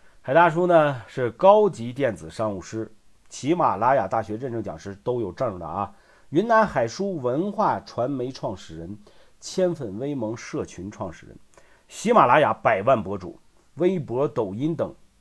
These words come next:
自媒体平台全网过百万粉丝。海大叔啊，实际上是我打造的一个I P名称，咱们可以去百度或者是别的啊，任何一个搜索引擎的一个平台上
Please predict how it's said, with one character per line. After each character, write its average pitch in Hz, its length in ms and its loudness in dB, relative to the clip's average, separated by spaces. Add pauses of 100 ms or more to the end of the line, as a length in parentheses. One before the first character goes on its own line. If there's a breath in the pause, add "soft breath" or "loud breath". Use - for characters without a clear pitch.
(240)
自 185 160 -2
媒 135 120 -2
体 107 120 -8
平 104 160 -8
台 90 160 -8
全 139 320 -4
网 85 240 -4
过 131 180 -4
百 85 240 -8
万 87 160 -8
粉 76 140 -16
丝。 - 200 -20 (1080 soft breath)
海 131 240 2
大 202 180 6
叔 190 240 -4
啊， 135 200 6
实 - 260 -8
际 220 120 -4
上 143 200 0
是 143 240 -6
我 107 280 0
打 95 240 -4
造 127 220 0
的 90 140 -6
一 98 120 -8
个 107 220 -2
I 147 160 0
P 147 240 -10
名 131 300 -4
称， 180 280 -4 (720 soft breath)
咱 139 140 4
们 196 100 0
可 196 140 -2
以 127 160 -2
去 165 240 -4
百 110 280 -4
度 156 280 -2 (300)
或 190 200 0
者 113 100 -2
是 120 120 -8
别 123 280 -4
的 - 80 4
啊， 110 140 0
任 208 200 0
何 127 160 -2
一 120 100 -4
个 120 120 -6
搜 160 180 -4
索 127 160 -6
引 104 140 -4
擎 95 180 -12
的 110 80 -6
一 101 100 -8
个 107 100 -8
平 107 180 -12
台 82 160 -12
上 98 140 -10